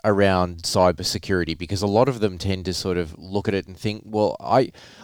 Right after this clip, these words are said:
I can't afford to have a full-time I T person or team of I T people looking after what we're doing, and, you know, I don't have time to do this, or I don't have time to do that." Like, it's a, I T security, if done correctly, people tend to have this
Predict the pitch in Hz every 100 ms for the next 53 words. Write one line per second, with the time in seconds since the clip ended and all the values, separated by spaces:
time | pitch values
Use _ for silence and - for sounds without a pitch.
0 | - 127 139 - 127 123 - 113 - 127
1 | 123 101 78 76 - 101 90 92 85 85
2 | - 107 - 104 95 92 101 90 87 90
3 | 87 87 87 98 87 - 92 87 - 90
4 | 85 95 92 - 104 98 92 87 85 82
5 | 85 - 90 85 90 85 85 85 87 87
6 | 92 82 82 - 92 82 85 90 82 90
7 | 85 85 80 - - - - - 110 92
8 | 92 107 117 113 95 87 104 - - 117
9 | 123 113 95 87 90 92 87 85 - 92
10 | 113 110 101 92 - - 104 107 95 90
11 | 95 87 85 85 87 101 - 92 - -
12 | - _ _ - 123 - 127 - 107 117
13 | 110 104 104 101 110 - 101 98 90 101
14 | 95 123 - 95 90 - 107 - 98 107
15 | 98 92 95 87 98 -